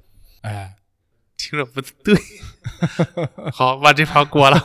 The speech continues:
Speaker 2: <laughs> 要不然我要憋不住。
Speaker 1: <laughs> 当下憋不住了。<laughs>
Speaker 2: 再这样说，你就把你摁在当下。<laughs>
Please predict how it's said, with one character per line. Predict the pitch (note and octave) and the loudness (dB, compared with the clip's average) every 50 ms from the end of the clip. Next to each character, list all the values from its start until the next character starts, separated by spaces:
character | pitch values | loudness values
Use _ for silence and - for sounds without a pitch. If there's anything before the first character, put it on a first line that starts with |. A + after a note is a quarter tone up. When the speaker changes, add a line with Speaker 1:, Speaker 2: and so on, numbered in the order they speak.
| - G3 F3 - - G3+ | 0 -2 -2 0 0 0
Speaker 2:
<laughs> | F#3 - - F#3+ - - G#3 - | 0 2 0 -2 0 0 -2 -2
要 | C#3+ C3 | 0 -2
不 | - | -2
然 | C3+ C#3+ | 0 0
我 | C3+ | 0
要 | A#2+ A#2+ | 0 0
憋 | - - C3 | 0 -2 -2
不 | C3+ C3 C#3 | -2 -2 -4
住。 | D3 D#3 D#3 C3+ - - - - - F#3+ - - F#3+ - - - F#3+ - - G#3 | -4 -4 -4 -4 -6 -10 -14 -8 -6 -6 -2 0 0 0 0 0 -2 0 0 -2
Speaker 1:
<laughs> | F#3 - - C3 G#2+ A2+ A#2+ A#2 - G#3+ A3 G#3 - - - _ _ _ | -4 -4 -6 -6 -8 -8 -8 -10 -14 -14 -14 -14 -16 -18 -20 _ _ _
当 | - C#3+ C#3+ | 0 2 2
下 | C3+ D3 C3+ | 4 2 2
憋 | B2 C3 B2+ | 2 2 0
不 | C3 | -2
住 | C#3 C3+ C#3 B2+ | -2 -4 -4 -6
了。 | A#2 - C3+ - - - C#3+ - - - - - D#3+ - - - | -6 -6 -8 -8 -8 -10 -12 -10 -12 -10 -8 -8 -8 -8 -10 -6
<laughs> | - - - _ - _ - - _ _ - - - - - - _ | -4 -4 -4 _ -8 _ -10 -10 _ _ -16 -16 -16 -16 -20 -20 _
Speaker 2:
再 | - - B2 A#2+ | -6 -4 -4 -2
这 | B2 B2+ | -2 -2
样 | A#2+ A2+ | -4 -4
说， | - A#2+ A#2 | -4 -6 -8
你 | A2 | -10
就 | A2 G#2+ | -10 -8
把 | A2+ A#2 | -10 -10
你 | A#2+ | -10
摁 | - E3+ D3 B2 | -10 -12 -10 -8
在 | A#2 A2+ A2+ | -6 -6 -6
当 | A#2+ - - D#3+ D3+ D#3+ | -6 -4 -4 -4 -4 -4
下。 | E3+ F3 - | -6 -6 -4
<laughs> | F#3+ F3 | -2 -2